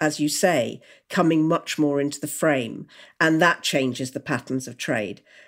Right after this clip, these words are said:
So I think that is one thing that, that we agree on. Why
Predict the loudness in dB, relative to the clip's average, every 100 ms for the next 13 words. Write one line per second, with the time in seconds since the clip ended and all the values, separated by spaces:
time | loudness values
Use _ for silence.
0 | _ -4 2 2 2 0 0 0 0 -2
1 | 0 -2 -2 -2 -2 0 0 0 -2 -4
2 | -20 _ _ _ -4 2 2 2 2 2
3 | 2 -2 -8 -12 _ _ _ 0 4 6